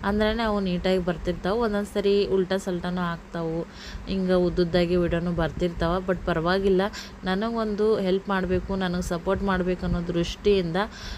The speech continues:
ನಮ್ಮ ಇದನ್ನ ಅವರು ವಿಡಿಯೋ ಮಾಡಿ ಕ್ಲಿಪ್ಪಿಂಗ್ಸನ್ನು ಶೇರ್ ಮಾಡ್ಕೊಂಡಾರ. ಆ, so ಹಾಕ್ರಿ ವೈನಿ ಅಂತೇಳಿ. But ಆದಷ್ಟು ಬೇಗ ಅಂದ್ರೆ ಬೇಗ ನಾನು ಈ ವಿಡಿಯೋನ ಎಡಿಟಿಂಗ್ ಮಾಡಿ ನಿಮ್ಗೆ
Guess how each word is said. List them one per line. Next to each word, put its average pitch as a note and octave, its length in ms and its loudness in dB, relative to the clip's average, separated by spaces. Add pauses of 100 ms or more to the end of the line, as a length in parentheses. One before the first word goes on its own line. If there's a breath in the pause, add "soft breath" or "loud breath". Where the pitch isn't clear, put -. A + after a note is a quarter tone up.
(140)
ನಮ್ಮ G3 200 0
ಇದನ್ನ F3+ 260 2
ಅವರು F3+ 240 2
ವಿಡಿಯೋ F3+ 320 4
ಮಾಡಿ F3 340 0
ಕ್ಲಿಪ್ಪಿಂಗ್ಸನ್ನು F3 840 -4
ಶೇರ್ G3+ 220 4
ಮಾಡ್ಕೊಂಡಾರ. E3 520 -2 (280)
ಆ, E3 320 -2
so E3+ 300 -2
ಹಾಕ್ರಿ E3+ 400 0
ವೈನಿ E3 340 0
ಅಂತೇಳಿ. D#3+ 520 0 (560 loud breath)
But F3+ 160 2
ಆದಷ್ಟು F#3 680 -2
ಬೇಗ F#3+ 340 4
ಅಂದ್ರೆ F#3 340 0
ಬೇಗ F3+ 360 0
ನಾನು F3 400 0
ಈ E3+ 60 0
ವಿಡಿಯೋನ E3 320 0
ಎಡಿಟಿಂಗ್ E3+ 520 -2
ಮಾಡಿ E3 260 -2
ನಿಮ್ಗೆ E3 400 -2